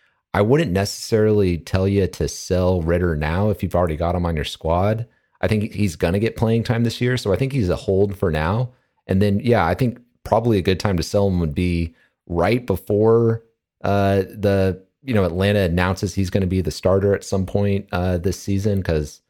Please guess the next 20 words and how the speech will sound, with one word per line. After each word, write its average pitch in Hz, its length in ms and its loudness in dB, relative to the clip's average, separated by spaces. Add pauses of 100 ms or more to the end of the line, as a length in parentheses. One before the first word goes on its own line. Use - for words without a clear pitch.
(240)
I 98 60 -2
don't 123 120 2
see 120 120 -2
him 107 60 2
as 92 80 0
a 80 80 -4
long-term 110 480 0
option, 120 380 -2
but 87 180 2
I 82 60 0
do 92 200 -2
think 87 220 -2
he's 90 240 -4
got 85 180 0
a 73 40 -4
value 78 360 -2
jump 76 320 -6
in 80 80 -4
his 69 220 -6
future, 73 520 -6